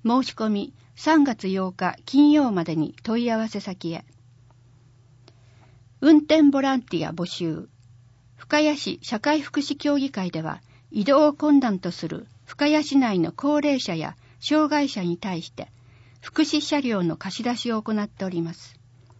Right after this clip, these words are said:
深谷運転ボランティアの会、移送ボランティア花園では、移動を困難とする方々を支える運転ボランティアの仲間を募集しております。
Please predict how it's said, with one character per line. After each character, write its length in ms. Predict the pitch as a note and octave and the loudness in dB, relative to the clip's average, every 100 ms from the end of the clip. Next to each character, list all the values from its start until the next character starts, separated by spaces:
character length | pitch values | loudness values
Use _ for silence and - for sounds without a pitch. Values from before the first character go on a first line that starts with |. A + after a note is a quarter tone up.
| _ _ _ _ _ | _ _ _ _ _
深 240 | - C4+ C4 | -6 -2 0
谷 180 | B3+ - | 0 0
運 140 | B3+ C#4 | 2 2
転 260 | - C4 | 2 0
ボ 160 | A#3+ A#3 | 2 2
ラ 120 | C#4 | 0
ン 60 | C4 | 0
テ 140 | G3+ | -2
ィ 60 | F3 | -4
ア 20 | |
の 140 | D3+ | -4
会、 280 | - E3+ - _ _ _ _ _ | -6 -14 -14 _ _ _ _ _
移 140 | - G3+ | -8 -4
送 280 | - D4 C4+ | 2 2 2
ボ 140 | B3+ | 2
ラ 120 | C#4 | 2
ン 100 | C4 | 0
テ 120 | - | 0
ィ 80 | E3+ | -8
ア 80 | F3 - | -8 -14
花 240 | - A3+ C4 | -4 0 2
園 240 | C4 B3+ | 2 0
で 100 | A3+ | 0
は、 180 | E3+ - _ _ _ _ _ | -6 -8 _ _ _ _ _
移 140 | G3+ | -2
動 240 | A#3 D#4 D#4 | 2 4 2
を 80 | |
困 240 | D4 D#4 C#4+ | 2 4 6
難 200 | A#3 F#3 | 4 -2
と 100 | F3+ | -6
す 160 | - | -6
る 80 | G3 | -8
方 240 | A3 G#3+ A#3+ | -6 -6 -4
々 260 | G#3 E3+ | -2 -2
を 60 | E3 | -4
支 140 | - E3+ F#3+ | -6 -8 -6
え 160 | F3 | -6
る 160 | D#3+ - _ _ _ _ - | -8 -12 _ _ _ _ 0
運 200 | C#4 D4 | 4 4
転 320 | D4 C#4+ A#3 | 4 0 0
ボ 120 | G#3 | -2
ラ 140 | C4+ | 2
ン 80 | C#4+ | 2
テ 140 | C#4+ G#3 | 2 -4
ィ 80 | |
ア 20 | F3 | 0
の 120 | E3 | 0
仲 220 | F3 F#3+ | -2 -4
間 200 | F#3+ E3 | -2 -2
を 40 | |
募 120 | D#3+ E3+ | -4 -8
集 240 | A3+ A3+ | -6 -6
し 80 | - | -6
て 100 | G3 | -6
お 40 | |
り 120 | F#3 | -4
ま 140 | E3 F3 | -4 -6
す。 240 | - - | -14 -20